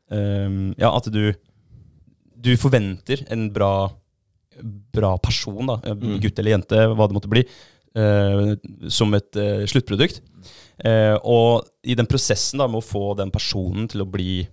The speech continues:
Speaker 1: bli bra, så må du holde deg selv i, i tøylen også. Så selv om, eh, fokuset blir på at, ok, vi skal sørge for at den kiden, den skal, den skal bli bra. Den skal
Speaker 2: Mm.
Speaker 1: bli bedre enn oss,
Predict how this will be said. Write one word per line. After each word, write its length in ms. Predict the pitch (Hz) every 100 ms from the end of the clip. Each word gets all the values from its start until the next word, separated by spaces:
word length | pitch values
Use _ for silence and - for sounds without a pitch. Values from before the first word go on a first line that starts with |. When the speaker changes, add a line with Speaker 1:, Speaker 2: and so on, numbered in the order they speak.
| -
Speaker 1:
bli 140 | 117
bra, 280 | - 190 277 - _ _ _
så 400 | - 120 117 117 - _ _ 110
må 520 | 110 107 98 95 95
du 120 | 101
holde 220 | 120 98
deg 120 | 98 98
selv 300 | - 95 95
i, 420 | 92 95 98 95 -
i 220 | 101 101 98
tøylen 320 | 110 95 98
også. 260 | 95 143 - _ _ _
Så 60 | 113
selv 220 | 123 117
om, 260 | 127 127 123 _
eh, 500 | 107 107 104 104 104 101 98 - _ _ _
fokuset 420 | - 143 127 127 170
blir 220 | 107 95
på 380 | - 104 101 -
at, 120 | 104
ok, 340 | 90 131 101
vi 100 | 107
skal 520 | 98 113 110 107 107 107
sørge 420 | - - 98 95
for 140 | - -
at 80 | -
den 160 | 101 98
kiden, 240 | 95 117
den 120 | 135
skal, 460 | 170 - - 143 151 - _ _ -
den 40 |
skal 140 | 143
bli 80 | 170
bra. 200 | 110 98 -
Den 100 | 113
skal 120 | 113
Speaker 2:
Mm. 20 |
Speaker 1:
bli 800 | 135 127 120 117 113 113 107 127
bedre 180 | 113 120
enn 80 | 123
oss, 280 | 143 -